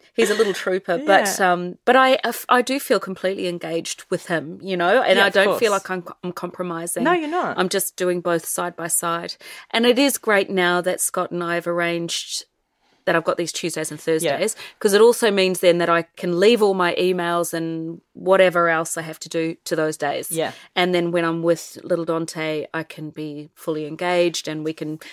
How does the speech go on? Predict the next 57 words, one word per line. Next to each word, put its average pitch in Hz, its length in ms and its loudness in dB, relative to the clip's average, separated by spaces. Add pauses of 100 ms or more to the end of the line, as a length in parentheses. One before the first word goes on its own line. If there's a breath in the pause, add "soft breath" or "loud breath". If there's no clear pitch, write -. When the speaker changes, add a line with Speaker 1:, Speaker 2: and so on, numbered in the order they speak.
Speaker 2:
Yeah. 151 120 -8
Speaker 1:
you 170 80 -2
know, 160 100 0
do 190 160 2
whatever 185 220 6
we 175 80 2
wanna 170 240 0
do, 160 320 0
you 160 140 -4
know, 160 180 -2
whether 160 240 -2
it's - 400 -6 (220)
whatever, 151 420 -6 (120)
Speaker 2:
Yeah. 294 200 6
Speaker 1:
whatever 151 180 2
it 139 100 -4
is. 139 180 -8
Speaker 2:
And 254 160 4
you 262 60 2
get 285 220 2
to 269 100 0
a 240 60 2
point 180 320 -2
where 160 400 0 (260)
it 196 180 0
gets 175 220 2
even 160 300 0
more 175 480 6
of 151 160 -2
a 160 60 -8
specific - 600 -6
routine. 151 400 -6
Like, 147 180 -8
I 151 60 2
remember 147 360 -2
the 139 100 -6
point - 220 -8
where - 100 -10
I - 20 -14
was 147 140 -18
like, 160 120 -14
"Oh, 226 160 -8
I, 156 140 -10 (100)
I 180 100 -2
do 175 180 -4
all 165 200 -2
my 156 220 -2
emails 160 420 -6
while 147 120 -4
they're 143 100 -8
in 147 80 -6
the 143 80 -10
bath 147 320 -6
together." - 480 -8
Or 147 320 -2
Speaker 1:
Yeah. 202 140 -2 (320 loud breath)
Speaker 2:
I, 160 240 -2